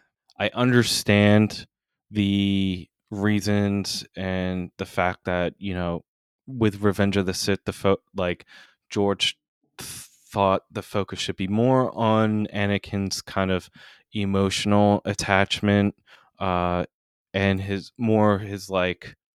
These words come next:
emotional reactions rather than his response to situations. Um, being at the forefront of the movie and sort of his,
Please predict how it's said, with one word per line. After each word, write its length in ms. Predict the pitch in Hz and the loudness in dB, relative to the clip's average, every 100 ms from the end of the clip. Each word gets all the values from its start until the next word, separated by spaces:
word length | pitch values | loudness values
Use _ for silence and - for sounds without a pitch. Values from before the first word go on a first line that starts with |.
| _ - | _ -2
emotional 720 | 127 110 104 101 - 107 101 | 0 2 2 2 2 2 2
reactions 840 | 98 92 92 95 98 - 101 98 92 | 0 0 2 2 2 2 2 0 0
rather 380 | 87 90 98 92 | 2 2 0 -2
than 220 | 92 90 | -2 -4
his 520 | 92 90 82 - - _ _ _ _ 101 | -6 -6 -6 -10 -14 _ _ _ _ -4
response 880 | 95 - - 90 92 98 - - - _ - | -2 -2 0 2 2 2 -2 -6 -8 _ -8
to 140 | 98 | -6
situations. 1000 | - 104 104 98 98 - 101 101 - - _ - _ _ | -4 -2 2 4 2 2 0 0 -2 -8 _ -20 _ _
Um, 680 | 98 95 92 90 87 87 - _ _ _ _ - | -6 -2 0 0 -2 -8 -12 _ _ _ _ -4
being 220 | 120 117 123 | 4 8 8
at 140 | 113 | 6
the 80 | 104 | 0
forefront 560 | - 110 110 - 104 | 4 4 4 2 4
of 100 | 104 | 4
the 60 | 98 | 4
movie 580 | 98 101 98 107 104 107 - - - | 4 4 4 4 4 2 -6 -20 -14
and 160 | 101 - | -10 -6
sort 260 | 101 98 | -4 -4
of 100 | 95 | -4
his, 340 | 98 92 - | -6 -6 -8